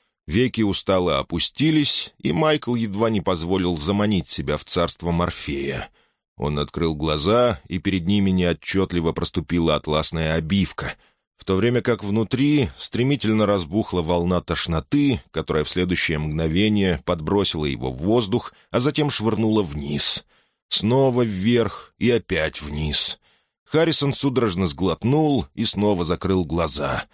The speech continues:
Голова шла кругом, и гроб словно бы поплыл, покачиваясь из стороны в сторону.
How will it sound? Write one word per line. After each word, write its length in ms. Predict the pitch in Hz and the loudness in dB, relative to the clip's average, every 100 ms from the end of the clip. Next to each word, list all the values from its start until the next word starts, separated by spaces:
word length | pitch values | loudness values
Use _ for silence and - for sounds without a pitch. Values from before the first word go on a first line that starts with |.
| _ _ _ _ - | _ _ _ _ -10
Голова 500 | 78 80 90 98 101 | -2 0 2 2 0
шла 280 | - 101 | 0 -2
кругом, 720 | 95 101 110 120 107 110 98 - | 0 0 2 2 2 0 0 -4
и 120 | - | -6
гроб 360 | 90 95 110 107 | -2 2 2 0
словно 340 | - 101 95 | -2 0 0
бы 140 | 92 98 | 0 0
поплыл, 640 | 107 - 113 113 87 71 - | 0 -2 -2 0 -2 -6 -6
покачиваясь 720 | 87 - 92 - 78 78 - | -4 -2 0 -2 -2 -2 -4
из 120 | 82 | -6
стороны 400 | - 90 85 87 | -4 -2 0 0
в 80 | 78 | -2
сторону. 560 | - 95 78 71 69 | -2 -2 -2 -4 -6